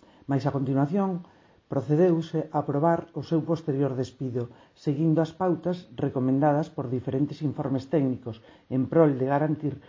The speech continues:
que o servizo de atención telefónica poida prestarse axeitadamente á cidadanía.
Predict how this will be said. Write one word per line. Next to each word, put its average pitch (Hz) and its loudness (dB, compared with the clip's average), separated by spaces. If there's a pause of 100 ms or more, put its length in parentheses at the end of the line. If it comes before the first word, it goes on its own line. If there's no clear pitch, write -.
(220)
que - -6
o 120 -2
servizo 139 -2
de 131 0
atención 143 -2
telefónica 151 0 (400)
poida 202 4
prestarse 151 -6
axeitadamente 143 2
á - -2
cidadanía. 120 -2